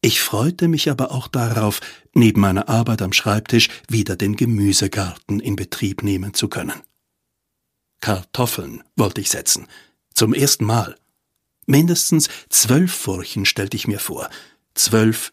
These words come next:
schöne, gerade Kartoffelfurchen, jede so lang, wie der Gemüsegarten breit ist. Gleich am ersten Tag wollte ich mit Mähen und Hacken beginnen. Als ich aus dem Wagen stieg, war das Erste, was ich hörte, das Zwitschern der Vögel.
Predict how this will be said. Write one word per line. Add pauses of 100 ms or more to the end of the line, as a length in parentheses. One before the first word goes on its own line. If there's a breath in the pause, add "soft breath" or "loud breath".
schöne,
gerade
Kartoffelfurchen, (400 loud breath)
jede
so
lang, (140 loud breath)
wie
der
Gemüsegarten
breit
ist. (640)
Gleich
am
ersten
Tag (200 loud breath)
wollte
ich
mit
Mähen
und
Hacken
beginnen. (1500)
Als
ich
aus
dem
Wagen
stieg, (360 loud breath)
war
das
Erste,
was
ich
hörte,
das
Zwitschern
der
Vögel.